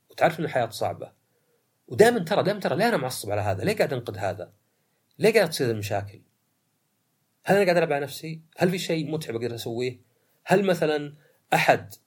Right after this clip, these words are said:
كنت أنا وياه متوعدين نسافر وقال لي في آخر لحظة إن أمه تعبت؟ هل أفكر في نفسي وأقول: "طيب أمك ما قاعدة تتعب الحين، يعني إيش بتسوي بها هنا؟ خربت علي السفرة"؟ أم إني أقول: "أصبر"؟ حتى لو إني أفكر ذا الشيء، حتى لو إني أفكر إنه عذره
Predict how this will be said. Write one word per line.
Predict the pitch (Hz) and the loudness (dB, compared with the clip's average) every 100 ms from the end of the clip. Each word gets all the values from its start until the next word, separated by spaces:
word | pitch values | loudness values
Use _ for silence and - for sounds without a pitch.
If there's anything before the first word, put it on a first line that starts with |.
| _ | _
كنت | - 123 | -10 -4
أنا | 135 | -2
وياه | 139 113 104 | 0 -2 -6
متوعدين | 117 120 117 123 | -4 -2 -2 -4
نسافر | 101 123 104 92 - _ - | -4 -2 -4 -8 -16 _ -12
وقال | 101 139 | -2 -2
لي | 131 | 0
في | 135 | -4
آخر | - 131 | -4 -4
لحظة | 120 110 | -4 -4
إن | 107 | -4
أمه | 120 104 | -6 -6
تعبت؟ | 101 95 80 - - _ _ _ _ _ | 0 0 -2 -12 -20 _ _ _ _ _
هل | 165 | 2
أفكر | 196 208 208 | 4 2 -2
في | 135 | -2
نفسي | 156 160 131 | -2 -2 -4
وأقول: | 127 123 | -4 -4
"طيب | 143 120 | -4 -4
أمك | 131 107 117 | -4 -6 -4
ما | |
قاعدة | 120 110 | -4 -4
تتعب | - 107 | -6 -4
الحين، | 110 101 117 113 | -4 -4 -6 -6
يعني | 101 110 | -4 -4
إيش | 117 | -6
بتسوي | - 131 123 | -8 -4 -2
بها | 101 | -2
هنا؟ | 95 113 110 - _ | -2 -2 -4 -8 _
خربت | - - 131 113 | -8 0 0 2
علي | |
السفرة"؟ | 113 - 104 117 131 _ _ _ _ - | -4 -4 -4 -4 -6 _ _ _ _ 0
أم | 233 | 2
إني | 220 | 2
أقول: | 185 170 190 | 2 2 0
"أصبر"؟ | - - - | -4 -8 -6
حتى | - 240 254 | -4 2 4
لو | 190 | 4
إني | - | 2
أفكر | 131 - 104 | -4 -4 -4
ذا | |
الشيء، | 98 104 | -4 -4
حتى | 101 233 | 0 2
لو | 220 | 2
إني | |
أفكر | 156 151 - | 0 -6 -10
إنه | 120 113 104 - _ _ 98 | -6 -6 -8 -14 _ _ 2
عذره | 120 113 101 101 | 4 4 -2 -6